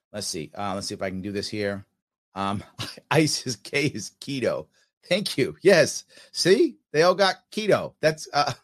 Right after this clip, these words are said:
<laughs> that's actually good. I like that. Yes, absolutely. That's good. John says, "Up until recently, news hasn't covered anything in Afghanistan for eighteen months." Thank you. Thank you.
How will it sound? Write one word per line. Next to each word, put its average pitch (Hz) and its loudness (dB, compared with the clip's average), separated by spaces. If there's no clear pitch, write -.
<laughs> - -20
that's - -8
actually 147 -8
good. 139 -2
I 107 2
like 135 0
that. - -6
Yes, 123 0
absolutely. 110 -4
That's 101 -10
good. 101 -4
John 143 4
says, 139 0
"Up 175 2
until 165 0
recently, 143 0
news 139 0
hasn't 131 -2
covered 131 0
anything 131 0
in 131 -2
Afghanistan 120 -2
for 110 -4
eighteen 107 -4
months." 85 -6
Thank 226 2
you. 139 4
Thank 233 4
you. 131 4